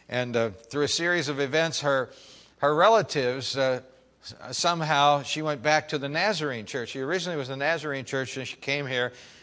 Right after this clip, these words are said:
and then she went back, and sometime later she saw one of the other little kids in our Sunday school. She, she said, "Well, you know, those Baptists never told me that Jesus was a Nazarene."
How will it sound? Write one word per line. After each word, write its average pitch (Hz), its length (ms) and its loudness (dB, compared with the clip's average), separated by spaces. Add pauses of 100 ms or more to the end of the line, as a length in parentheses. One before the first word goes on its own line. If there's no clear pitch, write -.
(140)
and 117 100 -8
then 139 100 -2
she 135 140 -6
went 143 240 -2
back, 156 320 8
and 113 140 -12 (960)
sometime 170 500 4
later 151 240 4
she 143 160 -2
saw 151 200 6
one 151 180 2
of 143 80 -2
the 139 100 2
other 147 140 4
little 131 220 -2
kids 147 300 -4
in 131 60 -6
our 131 140 -2
Sunday 143 280 -2
school. 147 240 -6
She, 143 300 -8 (420)
she - 220 -8
said, 143 320 0
"Well, 139 100 0
you 143 140 -2
know, 151 120 4
those 151 200 2
Baptists 151 480 2
never 160 260 4
told 208 320 8
me 147 140 2
that 127 140 0
Jesus 135 440 0
was 120 140 -6
a 117 80 -2
Nazarene." 135 840 -2